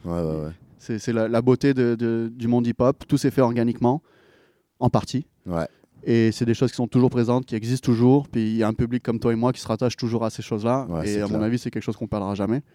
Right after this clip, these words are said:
Speaker 1: Ouais.
Speaker 2: Et c'est un peu le lien que je faisais aussi avec le punk et qui m'a, bah, que, que j'ai redécouvert en rentrant chez Indica en deux mille seize. Toute cette mentalité, man, de, de, de collaboration, de faire les choses D I Y, d'aller un peu à contresens de ce que la grosse machine est en train de faire.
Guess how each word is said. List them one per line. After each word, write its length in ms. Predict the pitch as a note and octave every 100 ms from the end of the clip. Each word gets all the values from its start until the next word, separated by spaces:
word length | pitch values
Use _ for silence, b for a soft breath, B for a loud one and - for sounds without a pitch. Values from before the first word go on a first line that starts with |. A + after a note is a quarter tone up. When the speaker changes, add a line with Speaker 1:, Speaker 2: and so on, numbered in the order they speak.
| b
Speaker 1:
Ouais. 220 | F2+ E2+ - b _
Speaker 2:
Et 100 | A#2
c'est 100 | G2+
un 60 | G#2+
peu 100 | C3
le 80 | A#2+
lien 160 | B2+
que 100 | B2
je 60 | -
faisais 160 | A#2 A#2
aussi 160 | -
avec 160 | A#2+ A2+
le 80 | A2
punk 280 | C#3 D3+ B2+
et 80 |
qui 100 | -
m'a, 320 | G#2+ G#2 G#2 G#2+ - -
bah, 160 | F2
que, 240 | F#2+ G#2+ F#2+
que 120 | -
j'ai 120 | G#2+ A#2
redécouvert 640 | B2 C#3+ C3+ B2 C3 A#2+
en 120 | A#2
rentrant 260 | A2+ - A2+
chez 140 | A2+
Indica 340 | G#2+ G#2+ A#2+
en 60 | G#2+
deux 100 | G#2+
mille 120 | G2+
seize. 340 | - C3+ C3+ - b b b b b b b _
Toute 160 | C3 -
cette 180 | B2+
mentalité, 460 | G#2+ G#2+ A2+ A#2 E3
man, 220 | D3+ D3 D3 _ C3
de, 280 | A#2 A2 G#2+
de, 140 | A#2 A2
de 180 | A2+
collaboration, 880 | G#2+ C3 A#2+ A#2+ A#2 G#2+ - C3+ C3
de 100 | B2
faire 200 | - A#2+
les 100 | A#2
choses 260 | - A#2+ A2+
D 80 | A#2
I 140 | A2
Y, 460 | A#2 B2+ C3 C3 A#2+
d'aller 180 | A2 A#2+
un 100 | B2
peu 160 | C3
à 60 | A#2
contresens 580 | - A#2 B2 - B2 A2+
de 140 | A2+
ce 80 | -
que 100 | A#2+
la 160 | G#2+ G#2+
grosse 260 | A#2+ A#2
machine 260 | A#2 - B2
est 120 | A2+
en 40 | G#2
train 120 | G#2
de 60 |
faire. 280 | - B2+ -